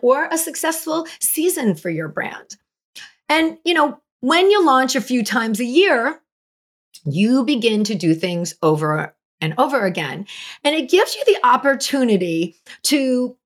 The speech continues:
get into a cadence, to get into a flow. You can build a system for yourself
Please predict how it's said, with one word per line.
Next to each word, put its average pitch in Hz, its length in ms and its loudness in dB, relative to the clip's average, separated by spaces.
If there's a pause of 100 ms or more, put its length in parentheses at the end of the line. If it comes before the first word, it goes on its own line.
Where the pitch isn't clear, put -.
(140)
get 285 200 2
into 359 360 4
a 254 60 4
cadence, - 720 -4 (260)
to 240 420 4
get 254 400 0
into 247 540 0
a 160 60 -4
flow. - 600 -2 (460)
You 302 220 6
can 403 200 2
build 349 220 2
a 277 40 2
system 294 420 0
for 202 180 0
yourself 175 600 -2